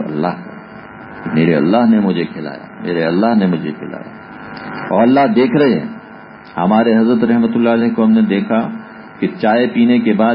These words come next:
چائے کی پیالی کو بھی چاٹتے تھے، ایک قطرہ بھی اس میں باقی نہیں۔ اور فرمایا کہ میں اس کو اس، اس تصور سے چاٹتا ہوں کہ میرا رب مجھے دیکھ رہا ہے اور خوش ہو رہا ہے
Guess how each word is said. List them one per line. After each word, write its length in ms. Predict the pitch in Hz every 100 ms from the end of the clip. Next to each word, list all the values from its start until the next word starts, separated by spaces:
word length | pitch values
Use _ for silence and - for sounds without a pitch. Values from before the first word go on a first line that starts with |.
| 110
چائے 180 | 110 110
کی 140 | 110 107
پیالی 320 | 101 107 113
کو 140 | 110
بھی 120 | 95
چاٹتے 440 | 90 87 85 - -
تھے، 140 | - - - - - - - -
ایک 200 | 120 139 120
قطرہ 320 | 123 147 151
بھی 120 | 143
اس 160 | 143 139
میں 100 | 123
باقی 380 | 104 98 - 87
نہیں۔ 280 | 73 - - - - - - - 101 104 104 104 104 104 101 104 104 104 104 104 104
اور 140 | 110 113
فرمایا 420 | 117 104 113 135
کہ 160 | 127 131
میں 220 | 123 127
اس 200 | 113 120 -
کو 80 | 120
اس، 180 | 95 - - -
اس 140 | 131 - - -
تصور 420 | 110 127 151 151
سے 180 | - 131
چاٹتا 420 | 113 101 98 123
ہوں 180 | 110 - - - - - -
کہ 100 | 113
میرا 260 | 117 123 104
رب 280 | 98 127
مجھے 280 | 113 113 104
دیکھ 300 | 85 104 101
رہا 320 | 87 85 78
ہے 120 | 87 101 - - -
اور 120 | 107
خوش 280 | 110 - 190 185 131
ہو 60 |
رہا 160 | 101
ہے 120 | 82